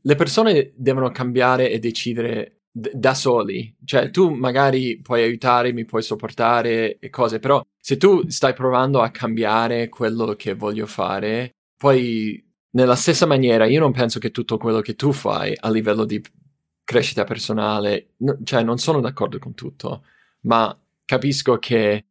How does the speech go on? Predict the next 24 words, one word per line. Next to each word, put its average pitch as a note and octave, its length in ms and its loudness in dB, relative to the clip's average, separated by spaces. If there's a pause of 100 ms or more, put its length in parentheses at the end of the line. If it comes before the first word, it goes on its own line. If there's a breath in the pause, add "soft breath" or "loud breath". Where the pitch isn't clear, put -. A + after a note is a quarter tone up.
(240)
fa - 220 2
parte C3 360 0
del A#2+ 200 -2
tuo B2+ 200 0
percorso, E3 760 0
fa C3 180 -4
tu-, - 240 -8 (160)
fa A2+ 140 0
parte A#2 320 -4
della A2+ 260 -4
tua A2+ 220 -2
vita. C#3 560 0 (240)
Cioè, - 400 -2
io C3+ 480 4
riconosco B2+ 560 0
che A2 340 -2
io C#3+ 240 4
posso B2 320 -2
sbagliare A2+ 520 2
su C3+ 160 -6
questa C#3+ 320 -2
cosa D#3+ 580 0
e G#2+ 180 -8
tu A#2+ 420 -4